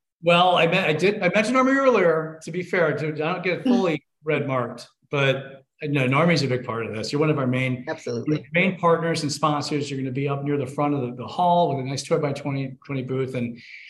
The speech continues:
Speaker 1: uh, I think we're both gonna be filming a lot of, uh, educational videos throughout the, the event too, Normie and, and R and R,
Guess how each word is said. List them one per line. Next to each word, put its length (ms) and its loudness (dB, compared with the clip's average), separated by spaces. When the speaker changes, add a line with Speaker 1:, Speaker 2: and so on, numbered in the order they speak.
Speaker 1:
uh, 60 -4
I 180 -2
think 240 0
we're 80 4
both 260 2
gonna 120 0
be 340 -2
filming 320 -2
a 40 0
lot 200 4
of, 160 0
uh, 40 -2
educational 540 -2
videos 460 0
throughout 280 -4
the, 200 -6
the 200 -6
event 280 -4
too, 160 -8
Normie 360 -4
and, 200 -4
and 160 -4
R 100 -8
and 100 -12
R, 180 -20